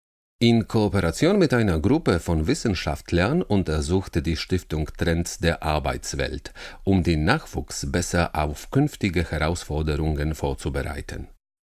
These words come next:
Daraus ergeben sich neue Jobprofile,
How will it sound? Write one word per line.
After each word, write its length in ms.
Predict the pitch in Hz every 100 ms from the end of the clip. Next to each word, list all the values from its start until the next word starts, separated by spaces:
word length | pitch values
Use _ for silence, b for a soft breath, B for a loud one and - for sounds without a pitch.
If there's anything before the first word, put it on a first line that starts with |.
| -
Daraus 380 | 90 123 214 -
ergeben 540 | 104 87 120 143 127
sich 220 | 104 90
neue 260 | 87 92 87
Jobprofile, 960 | 76 90 - - 85 82 - 82 71